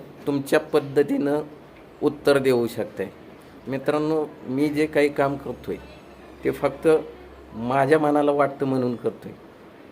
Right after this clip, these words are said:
मी काय कुठल्याही पद्धतीचं, मला यूट्यूबर व्हायचं नाही आणि यूट्यूबवर त्या पद्धतीचं इन्कम पण नाही किंवा मला आत्तापर्यंत एक रुपयाही मिळालेला नाही.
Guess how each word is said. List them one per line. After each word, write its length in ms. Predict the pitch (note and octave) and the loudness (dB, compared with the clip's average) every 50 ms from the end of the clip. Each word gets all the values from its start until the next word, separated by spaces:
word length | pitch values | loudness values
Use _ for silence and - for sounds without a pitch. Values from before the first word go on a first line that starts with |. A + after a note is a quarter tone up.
| - - - - | -20 -20 -14 -8
मी 160 | A#2+ B2 C3 C3 | -4 -2 0 4
काय 180 | C#3 D3+ C#3+ | 4 4 4
कुठल्याही 400 | C#3 C#3+ D3+ C3+ C#3 C#3 C#3+ D3 | 4 2 -2 -2 0 2 2 2
पद्धतीचं, 500 | C#3+ C#3+ C#3 C3 C#3 C#3+ C#3+ - - - | 2 2 0 2 0 0 0 0 0 0
मला 200 | C#3 C#3 C3+ C#3 | 0 2 2 2
यूट्यूबर 480 | C#3 C3+ C#3 C#3 B2+ - C3 B2 C3 C3 | 2 2 2 0 0 -2 -2 -2 -2 -2
व्हायचं 720 | B2+ - - - - - - C3+ C3 C3 C3 - - C#3 C3+ | -2 -4 -8 -16 -20 -8 -2 0 0 0 0 0 -4 -2 0
नाही 240 | C3+ C3 B2+ C3 | -2 -2 -4 -6
आणि 320 | C3+ C3+ C3 C3 C#3 D3 D3 - - - - A2 | -8 -8 -8 -8 -6 -8 -8 -10 -14 -16 -12 -6
यूट्यूबवर 480 | C3 C#3 C#3+ C#3 C#3 C#3+ C3+ C#3+ C#3+ C3+ - - | -4 -4 -4 -4 -4 -4 -2 -2 -2 -2 -2 0
त्या 100 | D3 C#3 | 0 0
पद्धतीचं 640 | C3+ C#3 - D3 C#3 C3+ C3 C#3 C3 C3+ C#3 C3+ C#3 | 0 -2 -2 -4 -4 -2 -2 -2 0 0 0 0 2
इन्कम 480 | C#3+ C#3 C#3+ C#3+ B2+ - - B2+ B2+ | 2 4 4 2 0 0 -2 -2 -2
पण 180 | A#2 - B2 A2+ | 0 0 0 0
नाही 200 | A2 G#2+ G2+ - - - - - - - - - - - - - - - - | 0 0 -4 -6 -8 -14 -18 -20 -20 -20 -20 -20 -20 -20 -20 -20 -18 -12 -8
किंवा 180 | B2 B2 C3 | -4 -4 -2
मला 240 | C3 C3 C3 C3 C#3 | -2 0 0 0 0
आत्तापर्यंत 520 | - - - - C#3 C3+ C3+ C#3 C#3 C#3+ C3+ | 0 -2 -4 -4 -6 -4 -4 -2 -4 -2 -2
एक 280 | C3+ C#3 C3+ C#3 - | 0 -2 -2 -2 -4
रुपयाही 720 | C3 A#2+ A2 - C3 B2+ B2+ B2+ B2+ B2+ B2+ - C3 C#3 | -6 -6 -2 2 4 6 6 6 6 4 2 0 -2 0
मिळालेला 500 | C#3+ C3+ C3 B2 A2+ A2+ A2+ A2 A2+ G#2+ | 0 2 2 4 2 2 0 -2 -4 -4
नाही. 140 | A2 G#2 | -6 -8